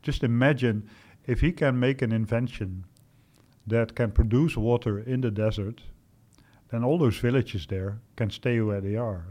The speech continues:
don't have to migrate, they don't, uh, they can sustain their families in the ways they have been doing until now." So it can prevent a lot of insecurity from happening.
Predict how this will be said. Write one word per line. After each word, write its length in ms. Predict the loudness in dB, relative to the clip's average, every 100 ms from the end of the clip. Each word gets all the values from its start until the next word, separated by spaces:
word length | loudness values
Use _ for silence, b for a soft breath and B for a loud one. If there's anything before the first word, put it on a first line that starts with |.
| -4
don't 220 | -2 0
have 140 | -2 -2
to 100 | -2
migrate, 720 | 0 -2 -2 -2 -2 -6 -10
they 160 | -6 -4
don't, 340 | 0 -2 -2 -10 B B B B B -8
uh, 80 | -2
they 160 | 0 2
can 160 | 0
sustain 500 | 0 -6 0 2 4
their 120 | 4
families 540 | 2 2 2 2 2 2
in 100 | 2
the 80 | 2
ways 260 | 2 2
they 100 | 0
have 180 | -2 -2
been 180 | -2 -2
doing 360 | -2 -2 -4 -10 -12 -4
until 280 | -4 -4 -4
now." 300 | -6 -6 -12 -18 b b b b b
So 160 | -6 -4
it 140 | -2
can 160 | -2 -2
prevent 640 | 0 2 4 2 0 -4 -4
a 40 |
lot 220 | 0 2 2
of 300 | -2 -8 -20 B B B B
insecurity 680 | -2 -2 -2 -2 0 0 -2
from 300 | -4 -2 0
happening. 480 | 0 -2 -6 -8